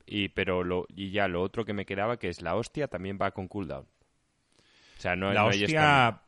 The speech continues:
Speaker 2: la hostia... No, no hay estamina. La hostia puedes spamearla y la puedes spamear con los, con los minions, con los,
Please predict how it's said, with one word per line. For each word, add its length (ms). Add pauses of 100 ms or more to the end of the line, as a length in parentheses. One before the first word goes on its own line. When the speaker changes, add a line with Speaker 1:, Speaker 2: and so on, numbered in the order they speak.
(140)
Speaker 2:
la 180
hostia... 480 (500)
No, 160
no 80
hay 80
estamina. 440 (100)
La 180
hostia 240
puedes 260
spamearla 600 (400)
y 80
la 160
puedes 220
spamear 400
con 160
los, 180
con 140
los 280
minions, 460
con 140
los, 180